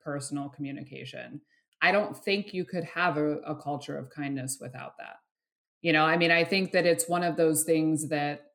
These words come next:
you know, and that's why I was asking you some follow-up questions on the, the kindness thing, because I think it's something that is, you know, easy for anyone to say, like,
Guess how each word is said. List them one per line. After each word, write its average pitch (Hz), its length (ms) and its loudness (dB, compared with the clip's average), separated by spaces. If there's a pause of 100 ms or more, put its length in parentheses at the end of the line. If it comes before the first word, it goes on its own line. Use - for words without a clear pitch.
you 156 240 -2
know, 151 180 4
and 196 140 -2
that's 202 220 2
why 190 100 4
I 160 40 6
was 156 120 4
asking 151 340 2
you 147 120 4
some 147 220 -2
follow-up 147 480 -2
questions 143 520 -2
on 139 240 4
the, 139 380 2 (400)
the 143 280 0
kindness 202 440 2
thing, 147 280 2
because 147 260 -2
I 156 100 2
think 160 220 0
it's 156 180 2
something 170 400 -2
that 147 260 0 (840)
is, 160 420 2 (100)
you 208 140 -2
know, 156 160 0
easy 240 320 2
for 220 140 0
anyone 165 420 2
to 156 100 -6
say, 143 380 -4 (160)
like, 147 240 -4